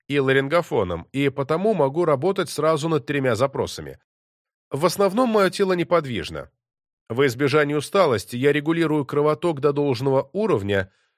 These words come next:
включаю регулярное сокращение и расслабление мышц и удаление молочной кислоты. Воспринимая все видимые данные, изучая мелодию по нотам, я ищу центр дрожания паутины.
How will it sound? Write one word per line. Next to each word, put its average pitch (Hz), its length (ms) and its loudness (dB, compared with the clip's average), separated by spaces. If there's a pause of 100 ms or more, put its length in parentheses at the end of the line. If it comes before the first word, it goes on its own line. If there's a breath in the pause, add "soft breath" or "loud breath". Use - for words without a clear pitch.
(120)
включаю 147 580 0
регулярное 143 600 2
сокращение 127 840 -2
и 120 140 -8
расслабление 123 720 -2
мышц - 460 -6 (320)
и 135 80 -6
удаление 143 560 0
молочной 127 480 0
кислоты. 113 640 -6 (1160)
Воспринимая 135 720 2
все 143 200 -6
видимые 131 460 -2
данные, 104 760 -2 (240)
изучая 123 520 2
мелодию 131 520 0
по 107 160 0
нотам, 120 420 0
я 147 400 0
ищу 120 380 -6
центр 123 500 -2
дрожания 92 600 -2
паутины. - 640 -12